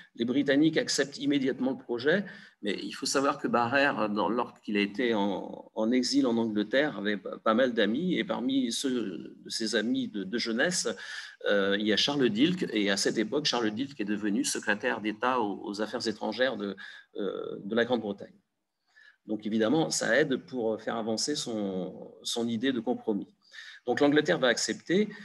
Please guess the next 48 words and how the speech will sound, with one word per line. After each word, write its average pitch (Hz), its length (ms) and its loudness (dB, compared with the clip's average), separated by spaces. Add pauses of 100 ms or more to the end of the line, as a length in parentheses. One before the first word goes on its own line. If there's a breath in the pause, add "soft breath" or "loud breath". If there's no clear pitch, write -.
(240 loud breath)
mais 117 100 0
par - 180 -2
contre, - 180 4
les 156 80 8
négociations 139 580 4
engagées 120 440 4
à 110 100 6
Vienne 139 520 4 (120)
vont 127 160 0
être 123 120 0
beaucoup 151 240 0
plus 165 120 -6
difficiles, 143 720 -2
plus 120 140 -10
laborieuses, 127 760 0 (540 loud breath)
euh, 98 360 2
parce - 260 -4
que, 123 100 4
bah, 110 220 2
notamment, 110 420 4
la 131 120 8
situation 117 540 0
qui 123 120 0
est 110 40 4
née 123 200 4
du, 98 320 0
de, 98 240 -4
de 104 140 -2
la 95 120 0
fameuse 113 360 -2
crise 135 260 -2
et 104 80 2
de, 98 340 0
de 95 120 -4
la 92 120 -4
rupture 120 320 -4
des, 107 280 -2
des 92 120 -8
relations 104 360 -2
diplomatiques, 101 680 -2
évidemment, 107 440 0
ne 135 100 2
favorise 98 400 -8
pas 147 160 4
du - 140 -4
tout 160 160 0
un 113 80 -2
compromis. - 440 -4